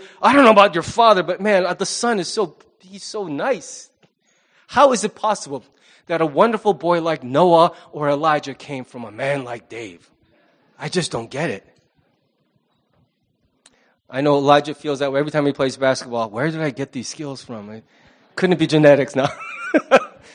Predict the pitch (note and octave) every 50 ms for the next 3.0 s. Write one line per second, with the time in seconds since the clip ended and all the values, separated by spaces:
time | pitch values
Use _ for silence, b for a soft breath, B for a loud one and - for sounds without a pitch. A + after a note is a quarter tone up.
0 | b b _ - D4+ E4 D#4+ C#4+ C4+ B3+ F#3 G#3 G#3 F#3+ F3 C#3+ A2+ A#2+ - -
1 | - - - _ _ _ _ _ _ _ _ _ _ _ _ _ _ _ _ _
2 | _ - - - _ _ _ _ C#3 C3 - - _ _ D3+ C3+ - A2 -